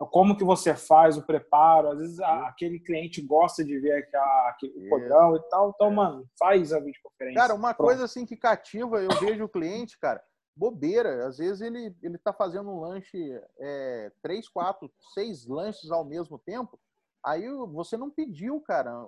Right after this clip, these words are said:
Speaker 2: um, um petisco, né? Um, um be-, um pedacinho de bacon. O cara, às vezes, tem cara que me manda, às vezes, um pedacinho a mais, um, um
Speaker 1: Uhum.
Speaker 2: Oreos de cebola.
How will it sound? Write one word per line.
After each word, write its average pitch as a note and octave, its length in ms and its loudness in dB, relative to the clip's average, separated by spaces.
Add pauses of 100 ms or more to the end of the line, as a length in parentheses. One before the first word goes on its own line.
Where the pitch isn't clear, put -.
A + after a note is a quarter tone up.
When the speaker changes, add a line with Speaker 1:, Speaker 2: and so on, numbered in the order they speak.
(140)
Speaker 2:
um, C#3+ 500 -16 (800)
um D#3+ 140 -16
petisco, G3+ 760 -4
né? G3 200 -4 (360)
Um, E3 500 -12 (100)
um E3 40 -10
be-, G3 240 0
um F#3 80 -6
pedacinho G3+ 540 -2
de F3 100 -10
bacon. E3 380 -4 (340)
O G3+ 120 -16
cara, A#3+ 300 0
às G#3+ 100 -6
vezes, A#3 180 -10 (160)
tem A#3 180 -6
cara A3+ 380 2
que C4 160 -10
me C#4 140 -10
manda, B3+ 340 -6
às G3+ 60 -4
vezes, A#3 160 -8
um A3+ 80 -10
pedacinho A3 760 -6
a F3+ 80 -4
mais, F#3 460 -6
um, F#3+ 160 -12 (340)
um F3+ 160 -12
Speaker 1:
Uhum. E3+ 60 -8
Speaker 2:
Oreos G3 440 0
de E3+ 300 -4
cebola. F#3 880 -2